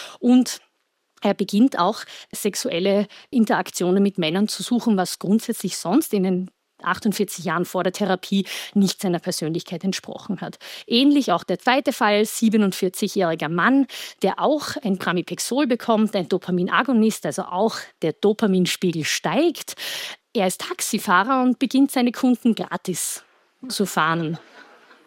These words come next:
Danach fängt er nicht nur an, seine Kunden gratis zu fahren, sondern er schenkt den Kunden, wenn er sie gratis fährt, auch noch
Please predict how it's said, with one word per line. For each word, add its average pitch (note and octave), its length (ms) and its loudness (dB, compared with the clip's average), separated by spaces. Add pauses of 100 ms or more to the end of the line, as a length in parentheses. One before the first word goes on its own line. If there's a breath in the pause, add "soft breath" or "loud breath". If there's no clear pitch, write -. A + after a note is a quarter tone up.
(580 loud breath)
Danach A3 400 6
fängt A#3+ 340 0
er B3 80 6
nicht C#4 320 4
nur C4+ 140 4
an, A#3+ 160 4
seine A3 240 4
Kunden G3+ 360 2
gratis F#3 460 -2
zu C#4 140 0
fahren, A#3+ 260 4
sondern C4+ 480 2
er A3 140 0
schenkt - 580 0
den F3 220 0 (100)
Kunden, C4+ 540 4
wenn G3+ 100 4
er G3 80 0
sie G3+ 160 -6
gratis G3 460 -2
fährt, F#3+ 340 0
auch F3 140 -6
noch F3+ 200 0